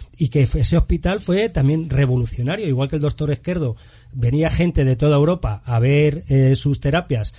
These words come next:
ahí a Carabanchel, pues también, eh, muchos ejércitos del mundo, eh, copiaron un poco el diseño, es que era el Pentágono. Si vemos mapas antiguos del Hospital Militar,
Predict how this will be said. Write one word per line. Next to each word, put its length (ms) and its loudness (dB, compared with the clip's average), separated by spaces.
ahí 280 -2
a 80 -4
Carabanchel, 640 -2
pues 160 -2
también, 440 0
eh, 300 2
muchos 320 0
ejércitos 500 -4
del 100 2
mundo, 340 -2
eh, 180 0
copiaron 500 2
un 100 0
poco 360 0
el 140 2
diseño, 340 2
es 80 -2
que 100 -4
era 60 0
el 80 2
Pentágono. 520 0
Si 180 2
vemos 260 2
mapas 280 2
antiguos 400 2
del 100 2
Hospital 360 0
Militar, 400 -2